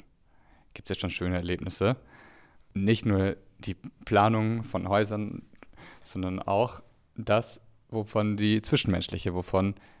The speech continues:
nochmal, ähm, die beiden von Deichgezwitscher,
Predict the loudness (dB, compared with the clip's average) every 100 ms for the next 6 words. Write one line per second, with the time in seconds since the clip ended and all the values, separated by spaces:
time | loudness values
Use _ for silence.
0 | _ _ -4 -4 0 2 2 0 0 0
1 | 0 -4 -10 -16 -4 -2 2 2 2 2
2 | 4 2 0 -8 -6 -2 -4